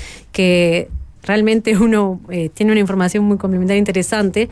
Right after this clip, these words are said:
que uno va a ver y ve el momento en que sacó la muestra y está la muestra como la ve ahí. Y hoy la muestra en un frasco,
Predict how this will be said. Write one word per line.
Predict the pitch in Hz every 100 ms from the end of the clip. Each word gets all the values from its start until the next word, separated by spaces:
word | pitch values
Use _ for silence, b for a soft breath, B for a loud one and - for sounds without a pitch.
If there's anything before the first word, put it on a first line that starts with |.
| B B
que | -
uno | 196 214 208
va | 202
a |
ver | 214 220
y | 240
ve | 208 190
el |
momento | 180 180 208 240
en | 220
que | 202
sacó | 185 202
la | 214
muestra | 220 240 233 262 - -
y | 175
está | - 185
la | 233
muestra | 202 220 262
como | 220 170
la | 156
ve | 175
ahí. | 175 196 170 B B -
Y | 175
hoy | 233
la | 233
muestra | 226 247 214 185
en |
un | 185
frasco, | - 214 202 - 175 165